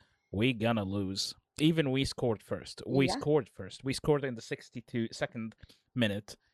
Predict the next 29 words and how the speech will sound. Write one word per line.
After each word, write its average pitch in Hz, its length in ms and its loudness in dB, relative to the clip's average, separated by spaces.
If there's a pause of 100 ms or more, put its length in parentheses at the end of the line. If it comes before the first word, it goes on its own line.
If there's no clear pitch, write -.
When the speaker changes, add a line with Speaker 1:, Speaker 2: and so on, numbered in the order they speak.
(200)
Speaker 1:
of 113 140 -4
the 120 80 0
game, 117 240 -4
but 117 240 2 (160)
four 175 260 8
Speaker 2:
Mm-hmm. 156 80 6
Speaker 1:
minutes 147 280 4
later, 113 400 6
boom, 120 440 6 (220)
they 117 120 4
scored 104 380 -2
a - 120 -20
goal. - 200 -14 (680)
But 170 320 6 (120)
the 147 280 4
only 190 300 4
thing - 260 0
Speaker 2:
Yeah. - 0 -
Speaker 1:
that 135 200 2
I 123 100 4
wanna 117 200 0
mention 120 480 -4
here 101 640 -8
is 104 460 -4 (920)
they, 156 480 6 (380)
the 135 180 -2
team 139 580 -2
after 127 340 -4
that, 117 360 -2